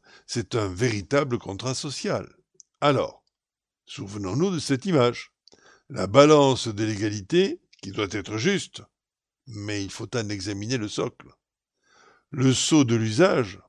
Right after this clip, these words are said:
il faut le remplir, mais il faut d'abord boucher les trous.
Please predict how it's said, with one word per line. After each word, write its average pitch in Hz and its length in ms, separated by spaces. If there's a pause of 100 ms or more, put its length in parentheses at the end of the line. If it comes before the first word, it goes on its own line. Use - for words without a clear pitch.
(480)
il 101 160
faut 131 220
le 127 60
remplir, 147 600 (540)
mais 117 580 (380)
il 113 160
faut 117 180
d'abord 110 480
boucher 107 340
les 123 140
trous. 127 340